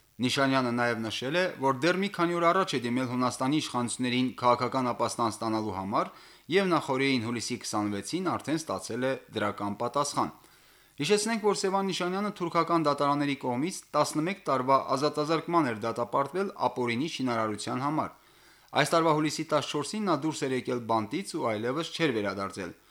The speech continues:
Ավելի ուշ հայտնի է դարձել, որ նա դուրս է եկել նաև Թուրքիայի տարածքից։ Նշենք, որ Նիշանյանը միշտ բացահայտ խոսել է հայոց ցեղասպանության մասին ու աչքի ընկել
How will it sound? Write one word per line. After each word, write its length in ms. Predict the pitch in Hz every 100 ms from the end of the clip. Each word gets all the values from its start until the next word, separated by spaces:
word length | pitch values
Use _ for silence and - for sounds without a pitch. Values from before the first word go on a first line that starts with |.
| _ _ _ -
Ավելի 300 | 123 139 151
ուշ 140 | 139 127
հայտնի 280 | 120 123
է 80 | 117
դարձել, 400 | 113 123 - 202
որ 160 | 165 120
նա 140 | 143
դուրս 240 | 151 131 -
է 100 | 123
եկել 280 | 107 147 170
նաև 300 | 135 123 139
Թուրքիայի 480 | - 113 - 110 107
տարածքից։ 580 | 120 131 135 - 104 - _ _ - _ _ -
Նշենք, 340 | 143 214 226
որ 140 | 196 170
Նիշանյանը 560 | 147 151 143 170 196
միշտ 260 | 165 151 -
բացահայտ 460 | 131 139 151 147 -
խոսել 360 | 131 - 135
է 40 | 120
հայոց 280 | 123 120 -
ցեղասպանության 680 | 117 110 117 117 117 110
մասին 400 | 107 98 - 185 196
ու 180 | 156 135
աչքի 360 | 107 - 180
ընկել 340 | 196 175 160